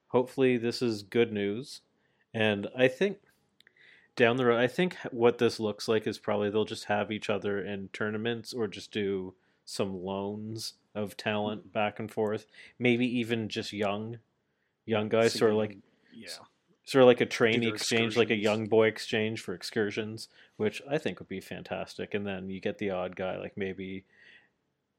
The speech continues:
Speaker 1: Suzuki comes over and does, like, a couple months with the company, and
Speaker 2: Yeah.
Speaker 1: then he goes
Speaker 2: Or,
Speaker 1: back
Speaker 2: like,
Speaker 1: and
Speaker 2: Ishii or some Ishii.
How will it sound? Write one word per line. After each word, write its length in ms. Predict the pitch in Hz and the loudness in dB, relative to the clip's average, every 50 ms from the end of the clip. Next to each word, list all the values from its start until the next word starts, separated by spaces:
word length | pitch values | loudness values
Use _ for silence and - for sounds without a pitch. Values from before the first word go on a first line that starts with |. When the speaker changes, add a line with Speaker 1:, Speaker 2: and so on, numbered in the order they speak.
| _ _ _ _ _ _ | _ _ _ _ _ _
Speaker 1:
Suzuki 680 | - - - 120 110 107 113 110 107 101 - - 104 95 | -10 -6 -4 -4 -2 0 0 0 0 0 -4 -6 -8 -6
comes 320 | - 117 104 101 98 - | -4 -6 -6 -6 -4 -4
over 340 | 107 101 101 95 90 101 101 | -4 -2 -2 -4 -4 -4 -6
and 140 | 95 92 92 | -6 -6 -6
does, 400 | 92 98 95 92 92 90 - - | -6 -6 -6 -4 -6 -8 -8 -6
like, 300 | 101 98 95 - - _ _ _ _ _ _ _ _ _ _ _ _ - | -6 -6 -6 -8 -12 _ _ _ _ _ _ _ _ _ _ _ _ -6
a 60 | 113 | -6
couple 320 | 110 - 113 98 - 107 | -4 -4 -6 -4 -4 -4
months 480 | 202 - - - - _ - - - - | -6 -6 -6 -8 -10 _ -14 -14 -8 -8
with 120 | 202 - | -8 -6
the 100 | - 208 | -6 -6
company, 380 | 202 104 185 175 - - - - | -6 -6 -8 -8 -10 -10 -10 -10
and 100 | - 90 | -8 -10
Speaker 2:
Yeah. 20 | |
Speaker 1:
then 120 | - - - | -12 -10 -10
he 60 | 95 | -10
goes 260 | - - - - - - | -6 -6 -6 -6 -6 -6
Speaker 2:
Or, 20 | |
Speaker 1:
back 240 | - 95 92 - - | -6 -6 -6 -6 -12
Speaker 2:
like, 120 | - - - | -12 -14 -14
Speaker 1:
and 80 | - | -14
Speaker 2:
Ishii 600 | - 117 107 - - - 104 101 101 104 101 95 | -14 -14 -12 -12 -12 -14 -14 -20 -18 -18 -20 -20
or 140 | 98 95 92 | -20 -20 -20
some 240 | - - - - 95 _ _ _ _ 117 | -20 -20 -20 -20 -20 _ _ _ _ -14
Ishii. 520 | 107 - - 104 104 104 98 101 101 98 | -14 -12 -12 -12 -16 -18 -18 -20 -20 -20